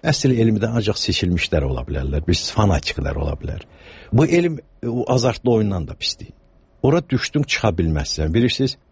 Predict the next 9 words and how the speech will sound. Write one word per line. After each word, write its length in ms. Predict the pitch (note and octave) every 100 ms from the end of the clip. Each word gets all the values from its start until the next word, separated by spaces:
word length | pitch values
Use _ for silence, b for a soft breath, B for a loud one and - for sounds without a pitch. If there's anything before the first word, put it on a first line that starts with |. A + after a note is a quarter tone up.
| _ -
o 120 | D#3+
alimlərlə 680 | - C#3+ C#3 C#3 C3+ C3+ C3 A2+
təmasda 480 | A2+ A2 G2 -
olmaq, 520 | G2 F#2+ F2 E2 E2 -
o 100 | B2
konfranslar 840 | A#2 A2+ F#2+ - F#2+ F2+ F#2+ F2 - -
açmaq, 760 | F2 - - E2+ E2+ D#2+ D#2+ - -
onlar 360 | G2+ G2 G2+
hazırlamaq, 1040 | F#2+ F2+ E2+ F2 D#2 E2+ E2 E2 D#2+ D#2+